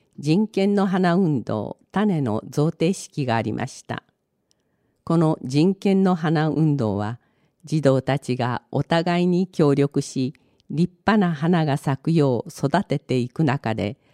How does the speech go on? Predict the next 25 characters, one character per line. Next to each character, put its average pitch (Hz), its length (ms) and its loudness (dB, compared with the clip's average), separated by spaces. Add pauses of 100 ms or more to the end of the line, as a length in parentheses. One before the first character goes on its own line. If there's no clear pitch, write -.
(160)
花 151 320 2
の 139 160 2
成 165 260 0
長 170 220 0
と 165 160 0
と 180 200 0
も 151 140 2
に 117 240 0 (360)
豊 202 340 0
か 151 120 0
な 123 180 0
心 151 560 0
を 120 80 -2
育 175 480 -2
む 175 140 2
こ 147 140 -2
と - 200 0
を 147 40 2
期 - 180 -20
待 135 220 0
し - 100 -16
て - 120 -4
い 117 120 2
ま 117 160 -2
す。 - 260 -10